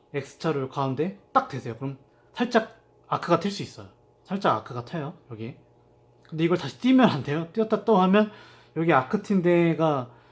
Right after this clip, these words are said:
제가 이제 시커멓게 그을릴 수 있다 그랬죠. 그럼 전선 못 쓸 수 있기 때문에 들고, 자, 여기 X자 부분으로 좀 만들어주세요. 딱 하면 아크가 튀어요. 그 다음, 그래서 손으로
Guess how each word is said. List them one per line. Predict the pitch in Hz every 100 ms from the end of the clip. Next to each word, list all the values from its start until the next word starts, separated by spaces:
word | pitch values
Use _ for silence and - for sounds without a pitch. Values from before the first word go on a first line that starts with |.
| _ _
제가 | 151
이제 | 135
시커멓게 | 131 - 226 196 156
그을릴 | - 165 175
수 | 156
있다 | 123 131
그랬죠. | 110 -
그럼 | 127 139
전선 | 143 175 131
못 | 127
쓸 | 180
수 | -
있기 | 135 -
때문에 | 120 143 139 - _ _ _ _ _ -
들고, | 143 139 160 202 240 - _ _ _ _ _ _ _ _ _
자, | 131 131
여기 | 143
X자 | 123 120 - 190
부분으로 | 160 165 160 151 170 208 196
좀 | 139
만들어주세요. | 113 139 143 113 147 196 _ -
딱 | -
하면 | 226 160
아크가 | - 147
튀어요. | - 185 180 220 _ _ _ _ _ _ _ _
그 | 175
다음, | 175 165 143 110 139
그래서 | 123 139
손으로 | - 185 190 165 165